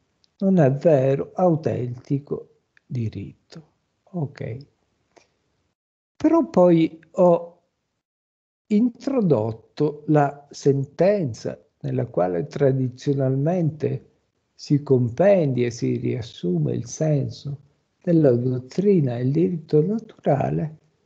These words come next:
che come ricorderete è la sentenza lex injusta non est lex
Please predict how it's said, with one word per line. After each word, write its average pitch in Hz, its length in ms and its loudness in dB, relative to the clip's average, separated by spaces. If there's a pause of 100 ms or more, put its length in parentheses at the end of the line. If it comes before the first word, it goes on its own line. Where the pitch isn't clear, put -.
che 233 200 0
come 165 320 6
ricorderete 185 1120 0
è 190 140 0
la 156 180 6
sentenza 127 1000 -6 (480)
lex - 560 -4
injusta 131 1120 0
non 156 340 0
est 110 560 -8
lex 135 560 0